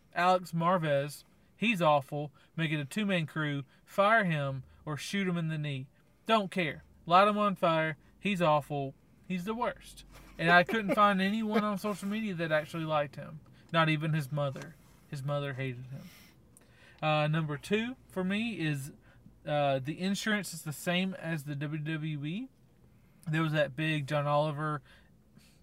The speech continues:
Speaker 1: comedic expose, is how I'll put it, uh, where he talked about the W W E and how they handle their insurance for wrestlers, which is we cover them for anything involving the travel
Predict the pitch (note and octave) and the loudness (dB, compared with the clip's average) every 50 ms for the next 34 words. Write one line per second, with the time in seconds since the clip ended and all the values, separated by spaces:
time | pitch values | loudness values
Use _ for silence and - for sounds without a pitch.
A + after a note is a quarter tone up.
0 | _ _ _ - F3 F3+ F3 F#3 G3 G#3 G#3 G#3+ G#3 F#3+ - - F3+ F#3 F3 - | _ _ _ -2 0 2 2 2 2 2 0 0 -2 -4 -2 0 0 0 0 -2
1 | - - D#3 C#3+ C#3 C3 C#3+ C3+ - D3+ D#3 D3+ - - E3+ D#3 B2+ B2+ D3 D3 | -4 -4 -4 -4 -2 -2 -2 -2 -2 -4 -8 -14 -12 -8 -8 -8 -4 0 0 2
2 | C#3 C3+ C#3 C3+ - - C#3+ C#3+ E3+ - _ _ - - - - - D#3 D#3 D#3 | 2 0 -2 -6 -10 -10 -12 -12 -14 -16 _ _ -20 -20 -20 -8 -4 0 2 2
3 | D3+ D3 D3 D3 D3 D3 D#3 D#3 C#3+ C#3+ E3 E3 - - D#3 D3 C3+ - C3+ C#3 | 4 4 4 2 2 2 0 -2 -2 -2 -2 -4 -2 -2 -2 -2 -2 -6 -6 -4
4 | C#3 C#3+ - - - G3 D#3 E3 D#3+ C#3 C3+ - - D#3+ D3+ C#3 D3+ D#3+ E3 D3+ | -2 -2 -4 -6 -10 -8 -6 -4 -4 -6 -8 -8 -6 -4 -4 -2 -2 -4 -4 -4
5 | C#3+ D3+ D3 C#3+ E3 F3+ G3 F#3 D#3+ C#3+ D3 D#3+ F3 F3 D#3+ D3+ C#3 C#3 C#3+ D3 | -6 -6 -6 -6 -6 -6 -6 -4 -4 -4 -6 -8 -8 -8 -8 -6 -4 -2 -2 -2
6 | C#3+ C#3+ D3 D3 C#3 C#3+ D3 D3 D3 C#3+ D3 D3 C#3+ C#3+ C3+ - - - - - | -2 -4 -4 -4 -4 -4 -4 -4 -4 -4 -2 -2 -4 -4 -6 -10 -16 -20 -20 -20
7 | - _ _ D#3+ D#3 D#3+ D#3 D#3 D#3 - E3+ G3+ A#3 B3 - - A3+ F#3+ F3+ - | -20 _ _ -8 -4 -2 -2 -2 -2 -2 -2 -2 -2 -2 0 0 0 0 -2 -4
8 | - D#3+ D#3 D3+ D#3 C#3 - - C#3+ C#3 C#3+ D#3+ - - D3 C3+ - - C#3+ C#3 | -2 0 0 0 0 -2 -4 -6 -6 -4 -4 -6 -6 -6 -8 -6 -6 -6 -6 -6
9 | B2+ A#2+ C3+ C#3 C3 - - G#3 A#3 A#3+ C4 C4 A3+ B3+ C4 C4 - - D#3+ - | -6 -6 -6 -8 -4 2 4 4 4 4 2 0 0 -2 -4 -4 -4 -6 -8 -6
10 | B2+ D#3+ E3+ F#3+ G3+ - - G#3 G#3 G3+ F#3+ F3 D#3 D3 D3 D3 D#3 D#3 C#3+ D3+ | -6 -4 -4 -4 -4 -4 -4 -4 -2 -2 -2 -2 0 2 2 2 2 0 -2 -4
11 | D3+ D3 D3+ D3+ - - - - - - - - - F#3+ - - G3+ G#3 G#3 A3 | -4 -4 -6 -6 -8 -12 -20 -20 -20 -20 -12 -10 -10 -8 -2 2 4 4 4 4
12 | G3+ G3+ A3+ A3+ A3+ A3+ | 2 2 -2 -4 -4 -6